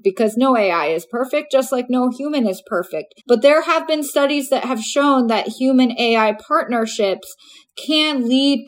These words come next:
to, um, improvement in the humans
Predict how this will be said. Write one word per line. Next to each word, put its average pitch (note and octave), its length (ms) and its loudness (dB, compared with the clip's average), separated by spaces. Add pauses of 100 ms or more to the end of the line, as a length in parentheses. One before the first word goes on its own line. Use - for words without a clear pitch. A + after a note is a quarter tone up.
(100)
to, B3 480 4
um, G3 380 0
improvement G#3+ 880 0 (640)
in B3+ 360 6
the B3 100 4
humans A#3 800 2